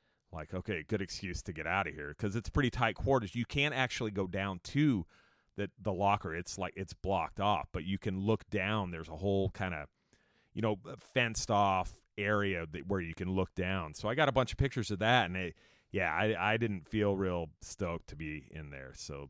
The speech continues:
supposedly that's another haunted spot on the boat. Now, here's a great story that, uh, Bear Cub told me about.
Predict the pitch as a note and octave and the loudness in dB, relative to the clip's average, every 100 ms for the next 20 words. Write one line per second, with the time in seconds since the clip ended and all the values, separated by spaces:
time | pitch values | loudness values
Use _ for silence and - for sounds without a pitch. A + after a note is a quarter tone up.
0 | - - G2 G2+ G2+ G#2 - G2 F#2+ E2 | -16 -8 -4 0 0 0 0 -2 -2 -2
1 | E2+ F2 E2 - D#2+ D#2 D2 D2 D#2 C#2+ | -4 -6 -6 -6 -4 -6 -8 -10 -10 -10
2 | - - - _ _ C#3 D3 C3 C#3 D#3 | -12 -20 -20 _ _ 2 4 6 6 6
3 | D3+ C3 B2 B2 - - B2 A#2 G2+ F#2+ | 4 4 4 4 2 0 2 4 2 0
4 | F2+ - G#2 F2 D#2 - F2 F#2+ G2 - | -2 -4 -2 -2 -4 -12 -10 -4 -4 0
5 | B2 B2+ - A2+ G#2 F#2+ E2+ D#2 | 2 2 2 0 0 -2 -2 -4